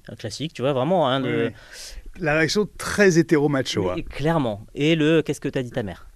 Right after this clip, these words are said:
Speaker 1: Il a été un peu neutre dessus. Euh, ma mère, le, ouais, m'a, m'a un peu pourri la vie pendant quelques temps, à me dire que, bah, tu sais, euh,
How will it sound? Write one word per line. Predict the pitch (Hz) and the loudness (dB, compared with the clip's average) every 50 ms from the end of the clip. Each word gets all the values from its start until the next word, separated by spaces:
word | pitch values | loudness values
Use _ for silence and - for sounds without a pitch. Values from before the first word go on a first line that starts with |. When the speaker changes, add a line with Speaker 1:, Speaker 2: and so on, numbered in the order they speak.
| - - | -12 -8
Speaker 1:
Il | 151 131 143 | -4 -2 -2
a | |
été | 147 143 - 156 | -2 -2 -2 -2
un | 151 143 | -4 -2
peu | - - 131 | -4 -4 -4
neutre | 131 131 139 - - 135 113 | -4 -4 -4 -6 -8 -6 -6
dessus. | 117 113 - - - 131 139 143 147 143 - - | -6 -6 -8 -8 -8 -6 -4 -2 -2 -4 -4 -6
Euh, | 120 | -6
ma | 113 117 110 | -6 -6 -6
mère, | 113 127 123 117 | -6 -6 -6 -4
le, | 110 104 104 104 104 | -6 -6 -6 -6 -6
ouais, | 107 113 123 131 131 117 | -4 -4 -2 0 -2 -2
m'a, | 110 110 110 113 131 | -2 -2 -4 -4 -4
m'a | 135 147 | -4 -4
un | 156 156 | -4 -4
peu | - 175 | -6 -10
pourri | - - - 156 135 | -12 -6 -4 -2 -2
la | 127 | -2
vie | 117 120 127 | -2 -4 -8
pendant | - 113 107 104 | -10 -10 -10 -8
quelques | - 110 101 - 107 | -8 -10 -10 -10 -12
temps, | - 117 131 - - - - | -12 -12 -12 -12 -16 -20 -16
à | - 104 98 92 92 90 92 92 95 | -14 -12 -10 -10 -10 -10 -10 -10 -10
me | 95 95 | -10 -12
dire | 104 104 | -12 -14
que, | 101 - 104 95 87 90 87 90 - _ - - - - - - - - - - - | -14 -14 -16 -16 -16 -16 -18 -20 -20 _ -20 -20 -20 -20 -20 -20 -20 -20 -20 -18 -16
bah, | 101 - - | -16 -16 -12
tu | - | -10
sais, | 120 113 110 101 | -10 -8 -8 -8
euh, | 90 90 | -8 -8